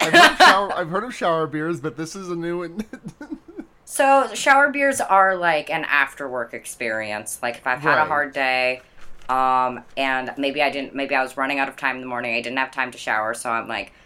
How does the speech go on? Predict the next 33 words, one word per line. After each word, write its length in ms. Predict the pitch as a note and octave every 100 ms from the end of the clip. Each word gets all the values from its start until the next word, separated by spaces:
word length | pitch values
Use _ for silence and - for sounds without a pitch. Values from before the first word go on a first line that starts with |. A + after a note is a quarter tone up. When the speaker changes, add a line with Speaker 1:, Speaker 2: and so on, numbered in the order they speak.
| _ _ _ _ -
Speaker 2:
um, 360 | A2 A2+ G#2+
"I 60 | -
feel 260 | - C#3+ C#3+
like 160 | D3
I'm 60 | D3
gonna 160 | C3+
jump 240 | B2 C3 A#2
out 80 | B2
of 40 |
my 80 | A2+
skin. 280 | - B2+ A2+
I'm 200 | A#2 A#2+
going 200 | B2 A#2+
to 120 | -
unwind 360 | B2 A#2+ A#2+
with 120 | A#2 A#2+
a 80 | - _
beer 180 | C3 B2
in 80 | A#2+
the 40 |
shower." 540 | - C3 A2 F#2+ F#2+ - _ _ _ _ -
Um, 800 | C#3+ C3+ C3+ C3 C3 B2+ B2 A#2+ _ _ _ _ _ _
a 60 | -
shower 360 | - F#3+ E3+ D3
coffee 680 | - E3+ F3+ - C3 G#2+
is 160 | - B2
like, 380 | B2 A#2 A#2 - _ _ _ _ _ _ - _ _ _ _ _ _
I, 100 | - -
I 120 | - F3+
can't 500 | - F#3 F#3 A3 G#3
ex-, 200 | E3+ -
so 160 | - G#3
I, 200 | G#3